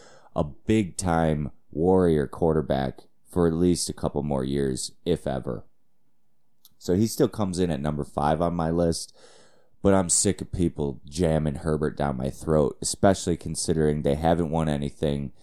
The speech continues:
They didn't make the playoffs last year. They have yet to make a playoffs with Justin Herbert.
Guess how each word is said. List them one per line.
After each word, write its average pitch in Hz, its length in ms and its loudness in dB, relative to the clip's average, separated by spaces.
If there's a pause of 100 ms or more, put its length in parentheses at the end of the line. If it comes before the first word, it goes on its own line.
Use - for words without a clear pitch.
(200)
They 80 80 0
didn't 90 380 0
make 80 180 0
the - 80 -10
playoffs 76 500 0
last 71 400 0
year. 69 140 2
They 65 200 -2
have 73 220 -4
yet 85 380 0
to 101 240 2
make 90 460 0
a 80 100 0
playoffs 67 760 -2 (1120)
with 73 140 -2
Justin 67 300 -4
Herbert. 69 420 -4